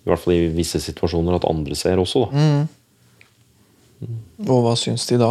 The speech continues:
Speaker 2: Hva tenker de da, liksom?
Speaker 1: Ja, for da er du straks litt mer sårbar også.
Speaker 2: Ja, ikke sant? Ja. Ja. Og jeg tror at, eh, eh, er noe å hente der, da.
Speaker 1: Ja.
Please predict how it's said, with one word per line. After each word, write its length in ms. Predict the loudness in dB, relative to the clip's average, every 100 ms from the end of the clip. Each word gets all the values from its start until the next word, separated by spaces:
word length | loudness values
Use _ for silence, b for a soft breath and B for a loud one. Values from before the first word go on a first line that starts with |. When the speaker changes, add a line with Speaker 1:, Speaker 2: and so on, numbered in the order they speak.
| 2
Speaker 2:
Hva 160 | 0
tenker 300 | 0 -2 -2
de 80 | 0
da, 180 | 0 0
liksom? 340 | 0 -2 -4 -6 B -20 _ B B B B B B B 2
Speaker 1:
Ja, 160 | 4
for 120 | 4 4
da 120 | 4
er 40 |
du 80 | 2
straks 360 | 0 -2 -2 -4
litt 120 | -2
mer 140 | -2 0
sårbar 360 | 2 0 2 2 0
også. 100 | 2
Speaker 2:
Ja, 120 | 2 2
ikke 160 | 0 0
sant? 300 | -4 -4 -10 _ B
Ja. 140 | B B B B _ _ _
Ja. 140 | -2 -2 -4 B B B B B B B B _ -20 -10
Og 80 | -4
jeg 120 | -4
tror 280 | -2 0 0
at, 240 | -2 -4 -2
eh, 560 | 0 0 0 0 0 -2 -4 B B B B B B B B B B B B -20 _ -8
eh, 20 |
er 760 | -6 -6 -8 -6 -2 0 0 2
noe 140 | 2
å 20 |
hente 340 | 2 0 -2 -2
der, 160 | -2 0 -2
da. 20 | B B B B B B B _ _ _ _ _ _ _ -4
Speaker 1:
Ja. 120 | -2